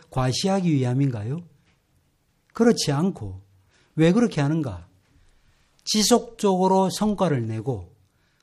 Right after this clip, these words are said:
부상당하지 않으면서 자신의 역할을 잘 수행하기 위함입니다. 교회 안에 문제가 일어난 이유는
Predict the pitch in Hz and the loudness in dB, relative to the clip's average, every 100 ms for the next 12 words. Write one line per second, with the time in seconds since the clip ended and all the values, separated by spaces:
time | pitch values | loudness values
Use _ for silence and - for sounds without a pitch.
0 | - 170 156 196 196 196 190 180 180 147 | -6 -2 2 2 2 0 2 0 2 4
1 | 170 185 190 196 226 - _ _ _ _ | 4 4 4 2 0 -2 _ _ _ _
2 | _ - 185 180 185 175 175 180 185 196 | _ 0 0 2 2 2 0 -2 0 0
3 | 196 190 - - 143 156 165 156 208 190 | 0 -6 -10 -2 0 2 -2 -2 0 2
4 | 165 151 156 143 110 107 117 104 90 - | 2 0 -2 -4 -4 -6 -6 -8 -12 -18
5 | _ _ _ _ _ _ _ _ _ _ | _ _ _ _ _ _ _ _ _ _
6 | _ _ _ _ - _ - 160 170 226 | _ _ _ _ -20 _ 0 6 6 6
7 | 233 190 143 151 180 185 190 175 170 160 | 4 4 2 2 2 2 2 2 4 2
8 | 123 127 151 165 110 120 98 | 2 4 4 4 2 -2 -6